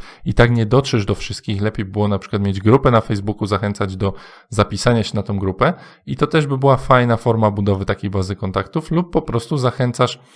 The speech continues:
w, we wpisach, czy w wyskakującym okienku, czy gdzieś na stronie głównej,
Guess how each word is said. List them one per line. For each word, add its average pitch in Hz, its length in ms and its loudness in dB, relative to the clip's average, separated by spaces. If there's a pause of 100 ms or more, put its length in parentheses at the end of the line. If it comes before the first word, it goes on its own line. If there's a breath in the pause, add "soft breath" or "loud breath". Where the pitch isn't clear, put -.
(600 soft breath)
w, - 160 -16
we 98 360 -2
wpisach, 143 480 -2
czy - 140 -4
w 90 40 -6
wyskakującym 113 800 -4
okienku, 131 500 -2 (280 loud breath)
czy - 140 -10
gdzieś 98 220 -4
na 95 180 -2
stronie 104 420 -2
głównej, 123 520 0